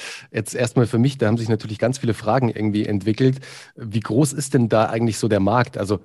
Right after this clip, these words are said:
da müssen wir jetzt auch gar nicht drauf eingehen. Das ist nur gerade in meinem Kopf irgendwie aufgekommen. Wie viele von diesen Shrimp-Farmern gibt's denn überhaupt? Weißt du, also wie viel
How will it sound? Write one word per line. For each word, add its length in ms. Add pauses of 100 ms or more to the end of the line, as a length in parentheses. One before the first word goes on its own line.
da 100
müssen 200
wir 60
jetzt 80
auch 100
gar 100
nicht 140
drauf 100
eingehen. 300
Das 100
ist 80
nur 140
gerade 160
in 60
meinem 160
Kopf 240
irgendwie 220
aufgekommen. 580 (380)
Wie 140
viele 240
von 120
diesen 200
Shrimp-Farmern 840
gibt's 240
denn 160
überhaupt? 640
Weißt 200
du, 40
also 240
wie 140
viel 420